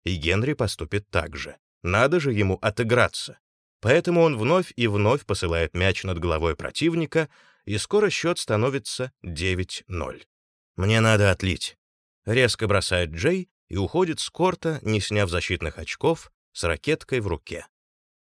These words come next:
Генри ему не верит. И хотя это естественный и разумный способ остановить кровотечение очков, хотя он сам десять минут назад сделал то же самое, Генри чувствует себя обманутым.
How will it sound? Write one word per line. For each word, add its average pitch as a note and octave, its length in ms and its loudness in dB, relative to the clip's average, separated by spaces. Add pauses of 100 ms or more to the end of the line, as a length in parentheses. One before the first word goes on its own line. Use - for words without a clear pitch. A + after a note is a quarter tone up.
Генри G#2+ 480 0
ему A#2 360 2
не F#2 160 0
верит. - 520 -6 (400)
И F2+ 100 -4
хотя G#2+ 320 0
это F3 220 0
естественный C3+ 720 0
и A#2+ 180 0
разумный A#2 440 2
способ G#2+ 440 0
остановить F#2 600 -2 (240)
кровотечение F#2+ 720 0
очков, - 520 -6 (320)
хотя E3+ 340 2
он D#3 140 2
сам C3 300 2
десять G2 300 -2
минут F#2+ 240 -2
назад F#2 420 0 (220)
сделал F#2+ 400 2
то F#2+ 180 0
же C#2+ 120 -6
самое, B2+ 540 -4 (420)
Генри F#3 460 0
чувствует E3 520 -4
себя G#2 380 -2
обманутым. G2+ 720 -2